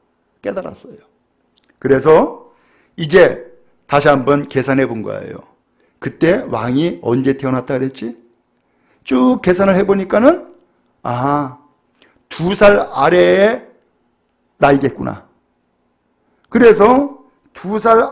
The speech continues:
아래의 남자아이는 다 죽여라." 라고 명령을 내린 거예요. 그러니까는 이 명령에 의하면은 예수님은 이 세상에 태어났지만 태어나자마자 사실은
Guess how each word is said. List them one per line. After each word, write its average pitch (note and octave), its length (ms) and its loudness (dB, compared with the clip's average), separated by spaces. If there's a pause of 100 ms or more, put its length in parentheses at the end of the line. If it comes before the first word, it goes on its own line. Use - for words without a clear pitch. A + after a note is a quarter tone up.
아래의 G3+ 720 0
남자아이는 G3 1080 2
다 A3 140 0
죽여라." D#3+ 520 -6 (760)
라고 F3+ 640 0
명령을 D#3 500 0
내린 G2+ 240 -4
거예요. - 280 -14 (1160)
그러니까는 C4+ 440 6
이 F#3+ 240 0
명령에 G3 400 2
의하면은 F3 680 0
예수님은 D3+ 720 2 (580)
이 G3+ 220 4
세상에 G#3+ 460 0
태어났지만 A3+ 840 0
태어나자마자 A#3+ 1040 4 (420)
사실은 F3+ 680 2